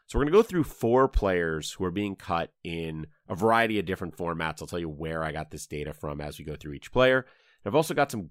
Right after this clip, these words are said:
great questions from listeners. We'll get to that in the back half of this as well. So to dive right in, I took a look at auto new data,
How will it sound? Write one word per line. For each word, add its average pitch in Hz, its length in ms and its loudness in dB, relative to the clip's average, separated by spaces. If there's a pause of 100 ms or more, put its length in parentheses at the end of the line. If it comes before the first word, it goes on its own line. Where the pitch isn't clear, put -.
great 107 340 0 (160)
questions 107 600 -4
from 78 200 -12
listeners. 110 640 -2 (280)
We'll - 80 -12
get 90 160 -6
to 87 80 -14
that 87 260 -4
in 82 80 -10
the 78 60 -10
back 92 420 -6
half 90 380 -6
of 76 160 -14
this 82 340 -6
as 78 320 -8
well. 76 540 -4
So 98 340 0 (360)
to 101 100 -4
dive 151 420 6
right 120 220 6
in, 85 260 -4 (240)
I - 60 -10
took 202 180 2
a 240 60 2
look 143 360 2
at 92 320 -4
auto 107 220 2
new 95 200 -2
data, 82 500 -2